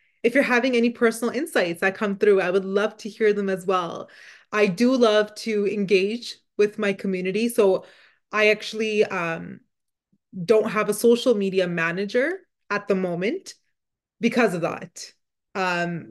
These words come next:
because I like to really answer from my heart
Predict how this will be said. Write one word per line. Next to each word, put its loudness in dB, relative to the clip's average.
because 0
I 2
like -2
to -6
really 4
answer 0
from -2
my -2
heart -14